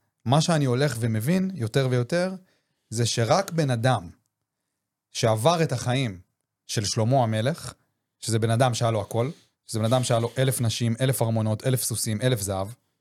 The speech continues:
רק כזה בן אדם יכול לכתוב ספר כמו קהלת. אם עכשיו תיתן לבן אדם שלא היה שלמה המלך, שב תכתוב ספר,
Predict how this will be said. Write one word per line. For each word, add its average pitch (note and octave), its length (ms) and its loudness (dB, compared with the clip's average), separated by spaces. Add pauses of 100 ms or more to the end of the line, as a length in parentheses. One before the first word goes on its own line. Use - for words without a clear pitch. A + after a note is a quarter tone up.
(880)
רק D3+ 260 2
כזה C3 380 0
בן C#3+ 180 2
אדם C#3 380 2 (400)
יכול B2+ 240 4
לכתוב D3+ 300 0
ספר D3 320 -2
כמו B2 200 0
קהלת. F#2+ 460 -6 (720)
אם F#3+ 120 4
עכשיו G#3 220 0
תיתן G3 320 0
לבן D3+ 200 2
אדם F3+ 260 0 (160)
שלא F#3+ 360 2
היה D#3+ 280 2 (440)
שלמה C3 300 2
המלך, A#2 480 0 (1500)
שב F3+ 160 0
תכתוב D3 340 0
ספר, G3 380 0